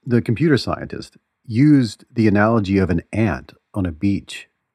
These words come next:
It can seem like the ant's behavior is complex and deliberate, but it's actually just using heuristics to overcome each second-by-second obstacle that it encounters. And we are also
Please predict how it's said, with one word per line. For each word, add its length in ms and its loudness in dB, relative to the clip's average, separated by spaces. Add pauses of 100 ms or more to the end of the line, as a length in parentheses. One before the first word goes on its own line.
(140)
It 100 -2
can 160 -2
seem 520 -4
like 500 -14
the 240 -4
ant's 220 -2
behavior 720 -4
is 420 -6
complex 640 -6
and 140 0
deliberate, 560 -4 (480)
but 80 -2
it's 160 -4
actually 580 -4 (160)
just 420 -10
using 320 0
heuristics 560 -2
to 140 0
overcome 440 0
each 260 -4 (140)
second-by-second 920 -4
obstacle 480 -8
that 160 -6
it 100 -8
encounters. 720 -6 (680)
And 240 0
we 300 0
are 180 -2
also 600 -2